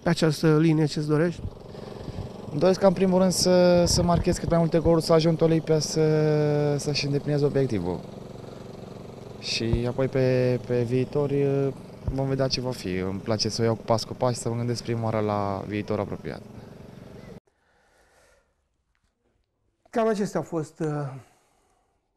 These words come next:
Speaker 1: acesta este grupajul de știri pe care vi l-am pregătit și vi l-am prezentat, stimați, uh, telespectatori.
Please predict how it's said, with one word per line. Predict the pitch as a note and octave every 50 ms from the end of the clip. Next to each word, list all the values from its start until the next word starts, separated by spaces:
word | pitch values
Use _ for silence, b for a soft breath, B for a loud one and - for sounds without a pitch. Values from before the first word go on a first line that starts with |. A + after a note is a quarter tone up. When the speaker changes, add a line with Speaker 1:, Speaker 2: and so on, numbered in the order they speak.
| _ _ _ _ _ _ _ _ _ _ _ _ _ _ _
Speaker 1:
acesta | D#3 D3 F#3 D#3+ -
este | E3 D#3 - D#3
grupajul | - D#3+ D#3 - E3 D#3+ C#3 D3 D3+ D3
de | C#3+ D3
știri | C#3+ - F#3+ E3+
pe | E3 E3
care | C3+ - D3+ C#3+ C#3+ C#3+
vi | D3+
l-am | D3 C#3+ C#3 C#3
pregătit | C3+ D3 D3 C3+ C#3 C3+ - F#3+
și | F3+ - -
vi | D#3
l-am | C#3 C#3+ C#3 C#3
prezentat, | - D3 C3+ C#3 C#3+ C3+ - D3+ C#3+
stimați, | - - D3+ C#3 C#3+ C#3+ C#3 -
uh, | E3 D#3 D#3 D#3
telespectatori. | - D#3 D3+ D3+ D3+ - F3 F3+ - - D#3+ - - F#3+ G3 F3+ F#3 F3